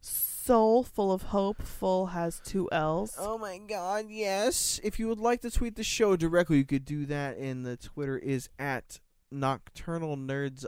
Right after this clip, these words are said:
Speaker 2: underscore. Please do not forget that underscore, 'cause we never
Speaker 1: It
Speaker 2: will.
Speaker 1: helps.
Speaker 2: We are depressed about it, just like you. If you'd like to like us on Facebook, that is facebook dot com slash the nocturnal nerds. If things don't get posted on there, you can blame Soul.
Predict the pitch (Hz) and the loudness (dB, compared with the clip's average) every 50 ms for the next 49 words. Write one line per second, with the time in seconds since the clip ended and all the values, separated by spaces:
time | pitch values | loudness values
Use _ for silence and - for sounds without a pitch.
0 | - - 131 131 123 123 123 - - - 131 127 127 123 - - 285 294 226 - | -8 -8 -6 -6 -6 -6 -8 -8 -8 -4 -4 -4 -4 -4 -6 -8 -8 -8 -8 -6
1 | 139 123 113 110 - - - 117 110 - 113 110 110 107 110 107 - - - - | -6 -6 -6 -6 -8 -8 -8 -10 -8 -6 -6 -6 -6 -6 -6 -8 -10 -12 -8 -6
2 | 117 113 113 113 113 104 - - 131 110 113 131 139 156 170 156 143 135 139 147 | -4 -4 -4 -4 -6 -8 -8 -8 -8 -8 -8 -8 -8 -8 -8 -8 -8 -6 -4 -4
3 | 147 - 147 139 - - - - - 208 - - - - - - - - - - | -2 -2 0 0 0 0 0 -2 -6 -10 -12 -12 -14 -18 -20 -20 -20 -20 -20 -20
4 | - - - - 101 107 110 110 110 113 110 110 110 - - 127 117 120 - 123 | -20 -20 -20 -16 -12 -10 -8 -6 -6 -6 -6 -8 -10 -10 -12 -12 -12 -14 -16 -14
5 | 123 131 117 117 113 110 - _ - 127 120 - - 120 123 123 - - 135 127 | -10 -10 -8 -8 -8 -10 -12 _ -12 -12 -12 -10 -10 -10 -12 -12 -12 -12 -12 -12
6 | 117 127 - - - - - - _ _ _ - _ - - - - - - _ | -12 -12 -14 -20 -20 -20 -20 -20 _ _ _ -20 _ -20 -20 -20 -20 -20 -20 _
7 | _ _ _ _ - 147 143 147 156 156 165 175 170 170 - - 170 165 160 160 | _ _ _ _ -8 -4 -2 0 0 2 2 2 0 0 -2 -4 -4 -4 -4 -4
8 | - - 139 135 - 156 139 - - 135 - 131 123 117 117 - - 147 143 143 | -4 -4 -4 -2 -2 -4 -4 -4 -6 -8 -6 -6 -6 -6 -6 -6 -4 -4 -4 -4
9 | - 139 131 127 - 120 113 - - 127 113 117 - - 113 107 110 - - _ | -4 -8 -8 -6 -4 -6 -6 -4 -4 -4 -4 -4 -4 -4 -2 -4 -4 -4 -10 _
10 | _ - - - - _ 123 135 127 131 160 190 214 202 190 175 156 - _ - | _ -20 -20 -20 -20 _ -14 -10 -4 -2 0 0 0 2 0 0 -2 -2 _ -6
11 | - 151 147 135 127 123 123 117 120 120 120 127 139 147 170 - - - - - | -4 -4 -2 -2 -4 -4 -4 -4 -4 -4 -4 -4 -8 -10 -12 -14 -14 -14 -18 -20
12 | - - _ - 135 120 - - 135 131 127 - 131 120 120 120 - - 123 120 | -20 -20 _ -6 -4 -4 -2 -2 -2 -2 0 0 -2 -2 -2 -2 -2 -2 -2 -2
13 | - - 117 113 113 113 113 117 - 120 107 107 107 107 107 110 - - 113 123 | -2 -4 -6 -4 -4 -4 -6 -6 -6 -8 -8 -6 -6 -6 -6 -8 -8 -8 -10 -10
14 | 220 | -12